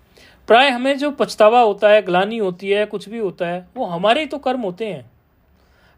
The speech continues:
कर्म करने में यदि सावधानी हो जाए, तो फिर आपको विशेष कोई ग्लानि होगी भी नहीं। लेकिन कुछ आड़ा टेढ़ा हो भी गया,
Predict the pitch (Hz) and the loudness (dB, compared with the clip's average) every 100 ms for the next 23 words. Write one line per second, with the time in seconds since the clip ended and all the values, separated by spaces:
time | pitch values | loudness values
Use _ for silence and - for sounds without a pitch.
0 | _ 220 269 277 269 262 302 302 294 277 | _ 2 2 2 2 2 -2 -2 -4 -4
1 | - 220 214 185 202 269 214 214 240 262 | 2 4 4 2 0 0 0 2 2 2
2 | 277 277 - 254 196 _ _ _ _ _ | 0 -6 -6 -8 -8 _ _ _ _ _
3 | _ _ _ _ _ _ - 165 175 - | _ _ _ _ _ _ 0 0 0 0
4 | 214 185 _ - 160 170 226 220 - 202 | 0 0 _ -16 -10 -6 -4 -4 -4 -4
5 | 160 165 190 151 147 214 220 202 190 - | 0 0 0 -2 -2 -2 -4 -6 -8 -16
6 | _ _ _ _ _ - 190 226 254 - | _ _ _ _ _ -4 -2 0 -2 -2
7 | 285 - 196 180 226 233 220 233 190 135 | -6 -4 2 4 4 2 2 4 2 0
8 | 185 226 151 135 185 | -2 0 0 -2 -4